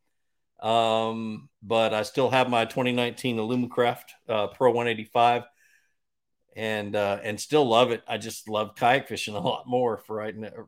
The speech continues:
right now, definitely. Um, Lake Norman, North Carolina here, going to be raining on and off tomorrow. Water temps around seventy. What are you thinking?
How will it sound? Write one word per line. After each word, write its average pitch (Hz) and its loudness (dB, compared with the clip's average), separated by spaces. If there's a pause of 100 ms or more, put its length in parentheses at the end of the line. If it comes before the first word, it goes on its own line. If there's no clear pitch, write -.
(160)
right 117 2
now, 107 0
definitely. 104 -4
Um, 113 4 (580)
Lake 143 6
Norman, 156 4
North 151 2
Carolina 143 2
here, 135 0
going 139 0
to 123 -4
be 127 -2
raining 131 -2 (400)
on 131 4
and 123 0
off 123 2
tomorrow. 120 4
Water 123 4
temps 123 -4
around 113 -4
seventy. 131 0
What 117 0
are 120 -6
you 113 -8
thinking? 101 -6